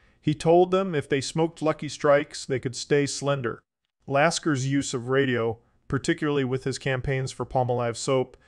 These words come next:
Pepsodent toothpaste, Kotex products, and Lucky Strike cigarettes,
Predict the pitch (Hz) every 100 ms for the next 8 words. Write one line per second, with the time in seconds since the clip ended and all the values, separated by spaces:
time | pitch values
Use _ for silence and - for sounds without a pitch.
0 | _ _ 143 135 135 123 - 147 131 143
1 | 127 117 - 139 127 131 117 - 143 135
2 | 131 123 - 123 139 143 127 - 156 135
3 | - 156 147 139 127 -